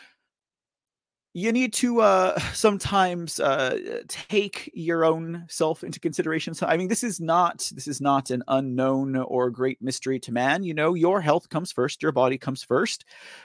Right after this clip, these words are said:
right? Because after all, you cannot fight the fine fight if you're at your own funeral, can you? No, you absolutely cannot. But some of us just don't know how to do that, you know?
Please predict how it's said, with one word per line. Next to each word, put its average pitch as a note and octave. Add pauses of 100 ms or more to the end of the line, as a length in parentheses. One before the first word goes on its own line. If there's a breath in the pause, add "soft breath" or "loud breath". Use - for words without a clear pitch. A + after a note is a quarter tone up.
right? D#3+
Because D3+
after E3+
all, A#3
you F#3
cannot G3
fight G3+
the -
fine G3
fight A#3+
if F#3
you're F3+
at G3
your F#3
own G#3
funeral, A3
can A#3+
you? -
No, A#3
you F3
absolutely F#3
cannot. F3
But -
some G#3+
of B3+
us B3
just -
don't F#3
know E3+
how E3+
to C3+
do C#3+
that, A#2
you B2+
know? B2